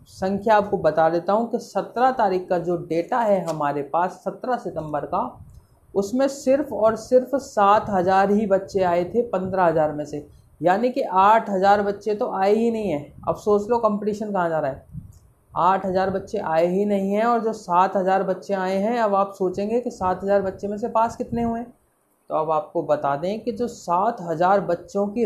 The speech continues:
रनिंग हुई है, जिनकी एज बीस साल से तीस साल के बीच में है, कोई बाईस साल का, कोई तेईस साल का, कोई प-, पच्चीस साल का, कोई छब्बीस साल का, कोई इक्कीस साल का,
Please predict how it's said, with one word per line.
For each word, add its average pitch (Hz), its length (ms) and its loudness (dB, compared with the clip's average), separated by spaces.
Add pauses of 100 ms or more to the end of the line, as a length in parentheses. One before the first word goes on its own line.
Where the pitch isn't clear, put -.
(140)
रनिंग 196 360 0
हुई 165 260 2
है, 214 360 2 (380)
जिनकी 269 520 2 (140)
एज 233 260 6 (140)
बीस 240 360 -2
साल 185 400 0
से 233 300 4 (240)
तीस 262 320 -2
साल 202 320 0
के 226 100 0
बीच 214 280 -6
में 202 120 -2
है, 180 80 -2
कोई 190 180 0
बाईस 202 280 0
साल 190 180 -2
का, 190 120 -2
कोई 196 160 -2
तेईस 208 260 -2
साल 190 140 -2
का, 190 120 -6
कोई 190 140 -2
प-, 185 360 -4
पच्चीस 196 260 -6
साल 196 140 -2
का, 190 80 -4
कोई 190 160 -2
छब्बीस 190 340 -4
साल 190 120 -4
का, 190 140 -2
कोई 214 260 -2 (200)
इक्कीस 226 340 -6
साल 190 180 0
का, 214 220 -6